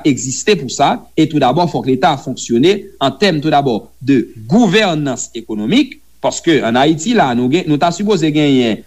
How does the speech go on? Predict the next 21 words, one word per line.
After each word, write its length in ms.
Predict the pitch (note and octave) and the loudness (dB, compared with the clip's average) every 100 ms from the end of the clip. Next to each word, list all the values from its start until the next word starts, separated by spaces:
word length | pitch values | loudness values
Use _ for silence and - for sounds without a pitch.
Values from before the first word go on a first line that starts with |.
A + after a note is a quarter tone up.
| - | -4
Dominik, 320 | C#3 D3+ E3+ E3 | 2 2 2 2
nou 140 | G3 | 2
gen 80 | G#3 | 2
swasanntuit, 560 | A3+ A#3 B3 - F#3 - _ _ - | 2 0 -2 -2 -4 -4 _ _ -2
euh, 160 | A#2+ A#2+ | 0 0
euh, 180 | A#2+ A2 - | 0 -6 -2
pak 260 | G#3+ D3+ C3 | 0 2 0
de 80 | C3 | 0
zòn 220 | B2 A#2+ | -2 -2
franch, 320 | G3+ E3 - - - | -2 -2 -4 -14 -4
de 120 | C3+ | -2
soutretans. 580 | C#3+ A#2+ D3+ A#3 F#3 - - C#3 | -2 -2 0 2 0 -2 -8 0
An 140 | F3 | 2
Ayiti, 260 | G#3+ A3 G#3+ | 2 0 0
nou 300 | G#3 G3+ G3 | 0 0 0
ta 80 | G#3+ | 0
sipoze 320 | A3+ G#3 F3+ | 0 0 0
genyen 240 | F3 D3+ | 0 -2
san, 380 | - B3 A#3+ - - | -2 0 0 -2 -8
san 200 | - D#3+ | -4 -2
senkant 420 | D#3+ D#3+ A#3 - | -2 -2 -2 -4